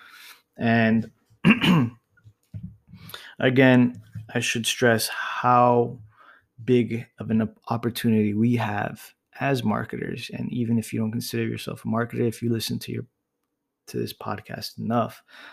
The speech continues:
I would consider you one, because you're gonna know a lot more than any marketer coming out with a degree, most likely. Trust me, I have one and I know others. <laughs> And, um, yeah, for anyone in business, especially if you're a marketer,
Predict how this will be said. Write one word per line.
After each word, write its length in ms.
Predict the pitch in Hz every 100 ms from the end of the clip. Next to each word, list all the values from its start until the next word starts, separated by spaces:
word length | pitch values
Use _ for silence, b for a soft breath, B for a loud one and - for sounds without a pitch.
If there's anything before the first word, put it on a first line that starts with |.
| B B
I 100 | -
would 160 | 110 110
consider 380 | 113 104 110 107
you 220 | 104 104
one, 160 | 117 110
because 260 | - 104
you're 100 | 107
gonna 200 | 110 104
know 260 | 104 107 110
a 80 | 101
lot 320 | 101 101 -
more 300 | 104 104 101
than 400 | 98 101 98 - b b -
any 340 | 107 104 104 104
marketer 640 | 104 104 104 - 107 104
coming 300 | - 104 101
out 160 | 98 107
with 140 | -
a 40 |
degree, 360 | 101 101 107 101
most 240 | 101 101
likely. 500 | 120 107 - 117 117 -
Trust 300 | 113 107 110
me, 240 | 104 107 _ _ _
I 80 | 113
have 300 | 101 110 104
one 300 | 98 104 117 B B B _
and 100 | 110
I 60 | 101
know 160 | 104
others. 360 | 107 110 107 113 -
<laughs> 1080 | 139 120 - - - - - - - _ -
And, 480 | 113 110 107 107 107
um, 480 | 107 101 101 110 - _ _ _
yeah, 280 | 123 117 - - _ _ _ -
for 300 | - - -
anyone 300 | 175 180 160
in 120 | 135
business, 380 | 120 113 113 -
especially 460 | - - 147 - 139
if 120 | -
you're 120 | 113
a 20 |
marketer, 560 | 110 110 110 - 113